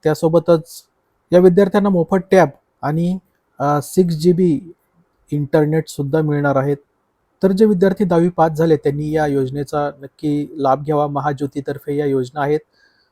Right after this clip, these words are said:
महाज्योती म्हणजेच महात्मा ज्योतिबा फुले संशोधन व प्रशिक्षण संस्था, यालाच महाज्योती असं म्हटलं जातं.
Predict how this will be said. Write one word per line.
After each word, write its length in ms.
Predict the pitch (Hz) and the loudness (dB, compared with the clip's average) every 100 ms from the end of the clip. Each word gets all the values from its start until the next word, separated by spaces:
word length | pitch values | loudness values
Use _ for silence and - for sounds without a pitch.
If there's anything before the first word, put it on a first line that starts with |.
| _ _ _ _ - | _ _ _ _ -4
महाज्योती 420 | 139 143 143 156 | 0 0 0 -2
म्हणजेच 300 | 147 139 151 | -2 -2 -2
महात्मा 420 | 147 135 131 - 147 | -2 -4 -4 -6 -2
ज्योतिबा 360 | 139 135 143 | -2 -2 -4
फुले 280 | 139 143 147 | -4 -2 -2
संशोधन 560 | - 139 135 151 147 139 | -4 -6 -4 -2 -2 -2
व 120 | 147 | -4
प्रशिक्षण 500 | 139 127 131 - 151 | -4 -8 -8 -6 -8
संस्था, 560 | - 135 131 - 147 139 _ _ _ _ _ _ - | -6 -8 -8 -2 -2 -2 _ _ _ _ _ _ -6
यालाच 240 | 139 143 | -4 -2
महाज्योती 440 | 143 139 139 135 147 | -4 -4 -4 -2 -2
असं 200 | 135 143 | -2 -6
म्हटलं 280 | 135 - 139 | -8 -4 -4
जातं. 240 | 127 | -4